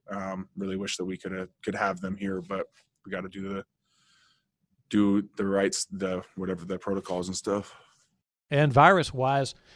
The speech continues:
Speaker 2: Paradis says it's hard to fight an invisible enemy.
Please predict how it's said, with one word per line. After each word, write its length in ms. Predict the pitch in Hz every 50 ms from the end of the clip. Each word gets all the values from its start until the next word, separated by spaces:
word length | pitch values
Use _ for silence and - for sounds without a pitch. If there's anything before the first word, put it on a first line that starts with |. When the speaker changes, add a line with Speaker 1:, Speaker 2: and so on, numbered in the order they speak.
| - _
Speaker 2:
Paradis 420 | - - 160 175 180 160 151 135 -
says 320 | - 165 160 160 151 113
it's 160 | 135 143 -
hard 240 | 151 151 165 170 160
to 60 | 156
fight 440 | - - - 175 165 147 131 - - - _ _
an 160 | - 143 143 143
invisible 680 | 131 120 113 113 143 156 151 131 147 135 139 139 143
enemy. 340 | 151 143 131 117 107 95